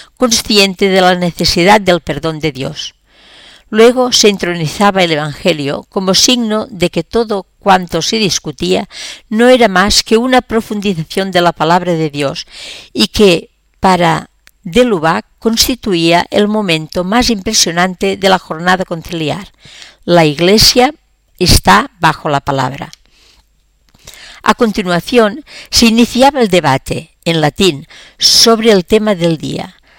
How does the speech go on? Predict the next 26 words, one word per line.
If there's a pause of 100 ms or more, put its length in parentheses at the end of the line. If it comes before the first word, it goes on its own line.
(320)
Aquel
día
trataban
de
los
matrimonios
entre
católicos
y
protestantes. (500)
Recuerdo
que
el
cardenal
de
Londres, (320)
Genan, (1040)
Genan, (180)
abonaba (540)
por
la
celebración
festiva
de
estos
matrimonios